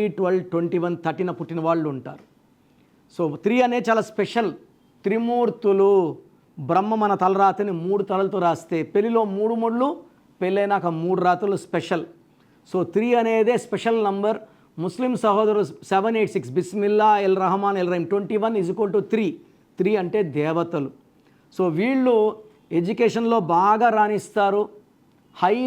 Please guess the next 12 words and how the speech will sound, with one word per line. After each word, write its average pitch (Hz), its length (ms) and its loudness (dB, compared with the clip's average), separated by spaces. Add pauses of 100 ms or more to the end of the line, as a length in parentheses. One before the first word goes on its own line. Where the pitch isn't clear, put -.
స్పిరిచువాలిటీ, 202 1000 2 (520)
హెల్పింగ్ 240 440 -2
నేచర్ 214 360 0
చాలా 190 260 4
చాలా 196 160 2 (100)
ఎక్కువ 196 300 -2
ఉంటుంది. 170 380 0 (680)
ఈ 185 40 2 (200)
మూడో 240 260 2 (120)
నంబర్ 233 300 2 (100)
అమ్మాయి 214 420 2 (580)
సలహాలు 214 480 4